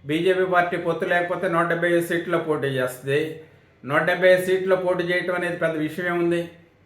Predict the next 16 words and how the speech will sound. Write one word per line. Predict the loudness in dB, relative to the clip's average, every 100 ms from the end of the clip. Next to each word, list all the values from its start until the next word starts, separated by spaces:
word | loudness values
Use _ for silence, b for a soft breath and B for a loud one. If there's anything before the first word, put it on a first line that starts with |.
| _ _ _ _ _ -14
గతంలో | -8 -2 0 2
కాంగ్రెస్ | 2 2 2 0 0
పార్టీ | 0 0
రాష్ట్రంలో | 2 2 2 0 0
అధికారంలో | 0 0 0 0 -2
ఉంది, | -2 -2 -4 -8 -16 B B
ఇవాళ | 2 2
కాంగ్రెస్ | 4 0 2 0 2
పార్టీ | -2 -2 -2
కనీసం | -2 -2 -2 -4
ఒక | -2
శాతం | 0 2 2
ఓట్లు | -2 -2 -4
వచ్చే | -2
పరిస్థితుల్లో | 2 0 0 -4 -2
లేదు. | 0 -2 -4 -8